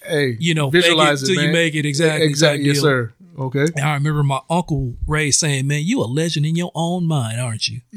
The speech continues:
Speaker 1: Yeah.
Speaker 2: And that kinda always stuck with me, man. And,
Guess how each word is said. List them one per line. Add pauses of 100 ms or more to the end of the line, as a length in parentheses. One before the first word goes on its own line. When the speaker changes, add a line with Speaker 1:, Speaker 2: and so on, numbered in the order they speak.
(160)
Speaker 1:
Yeah.
Speaker 2:
And
that
kinda
always
stuck
with
me,
man.
And,